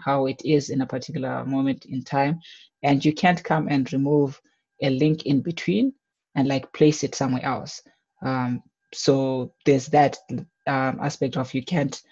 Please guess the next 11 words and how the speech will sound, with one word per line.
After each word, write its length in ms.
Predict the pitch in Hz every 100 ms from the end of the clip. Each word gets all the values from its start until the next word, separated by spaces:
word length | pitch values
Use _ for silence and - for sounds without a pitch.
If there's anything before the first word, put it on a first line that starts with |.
| _ _ -
manipulate, 840 | 139 139 139 139 160 131 131 - -
um, 340 | 131 123 - 127
the 100 | 160
transactions 580 | 135 123 135 - 131 131
that 140 | 135
are 80 | 131
happening, 460 | 131 139 139 143 170 - _ _ -
um, 260 | 131 127 -
and 180 | 135 120
the 60 |
history. 580 | 123 135 - - 123